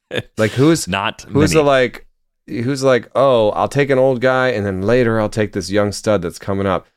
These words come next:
Speaker 1: Like, you could do something where you take Max Muncy and Gavin Lux.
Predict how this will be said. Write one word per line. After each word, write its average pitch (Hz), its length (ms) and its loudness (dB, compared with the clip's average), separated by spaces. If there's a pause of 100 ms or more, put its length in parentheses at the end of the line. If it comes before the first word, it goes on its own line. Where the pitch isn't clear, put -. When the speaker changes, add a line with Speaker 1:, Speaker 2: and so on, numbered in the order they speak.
(300)
Speaker 1:
Like, 113 240 0
you 135 260 0
could 151 300 0
do 147 120 2
something 120 560 0
where 104 560 4 (520)
you 95 100 -4
take 113 240 0
Max 110 320 -2
Muncy 110 340 0
and 92 120 -2
Gavin 98 320 -2
Lux. - 500 -8